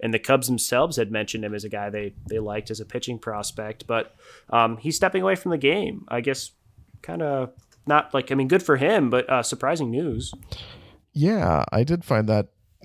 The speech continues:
Speaker 2: surprising. Um, you know, cool for him that he made that decision. He's, you know, t-, uh, twenty-seven years old and still in the minors.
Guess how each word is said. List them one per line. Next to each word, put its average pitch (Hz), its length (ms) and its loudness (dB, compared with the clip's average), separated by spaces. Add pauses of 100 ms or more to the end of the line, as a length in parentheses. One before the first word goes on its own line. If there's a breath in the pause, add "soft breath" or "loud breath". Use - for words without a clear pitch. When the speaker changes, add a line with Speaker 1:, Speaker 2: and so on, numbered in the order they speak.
(140)
Speaker 2:
surprising. 101 960 2
Um, 98 460 2 (420)
you 131 80 0
know, 104 100 4
cool 180 220 4
for 147 160 0
him 165 200 2
that 139 120 2
he 113 80 4
made 113 180 4
that 107 140 2
decision. 120 440 2
He's, 104 540 2 (540 loud breath)
you 120 140 -2
know, 110 140 6
t-, - 200 -4
uh, 90 160 4 (240)
twenty-seven 120 640 2
years 107 300 2
old 101 400 2 (560 loud breath)
and 95 840 2 (300)
still 117 400 0
in 113 40 0
the 110 80 -2
minors. 101 720 0